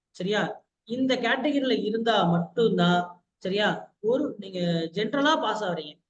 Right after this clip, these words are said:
சரியா? மத்த கம்யூனிட்டிக்கெல்லாம் கொஞ்சம் குறையலாம். ஃபார்ட்டி பிளஸ் இருக்கணும். ஃபார்ட்டி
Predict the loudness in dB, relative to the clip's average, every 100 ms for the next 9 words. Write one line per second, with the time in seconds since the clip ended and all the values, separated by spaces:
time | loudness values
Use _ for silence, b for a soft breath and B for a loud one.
0 | _ _ _ _ -4 0 0 0 0 -2
1 | 0 0 0 -2 -2 -2 -2 0 0 0
2 | -2 -8 _ _ _ _ _ _ _ _
3 | _ -8 -8 -6 -6 -2 -2 0 -4 -2
4 | -6 -8 _ _ _ _ -4 -2 -2